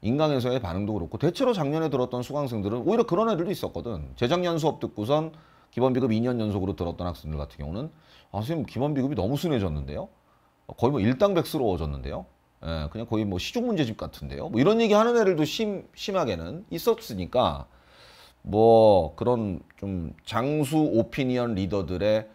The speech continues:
해묵은 평가는 이제 저는 사절하-, 사양하도록 하겠습니다. 예,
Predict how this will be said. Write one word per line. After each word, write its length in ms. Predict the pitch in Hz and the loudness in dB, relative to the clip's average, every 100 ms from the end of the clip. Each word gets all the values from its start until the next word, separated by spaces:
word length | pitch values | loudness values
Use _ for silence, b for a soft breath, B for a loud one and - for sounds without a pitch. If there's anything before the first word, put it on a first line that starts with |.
| b - | b -4
해묵은 320 | 196 185 151 | 0 0 -2
평가는 640 | 123 101 78 71 87 156 87 | -4 -6 -6 -8 -10 -12 -6
이제 180 | 87 | -4
저는 220 | 92 80 78 | -4 -4 -6
사절하-, 420 | 165 165 127 92 | -6 -2 -2 -2
사양하도록 680 | - - 175 151 98 78 - | -8 -6 -4 -4 -6 -8 -12
하겠습니다. 520 | 120 - - 58 - - _ - | -12 -12 -14 -18 -20 -20 _ -14
예, 220 | 73 | -12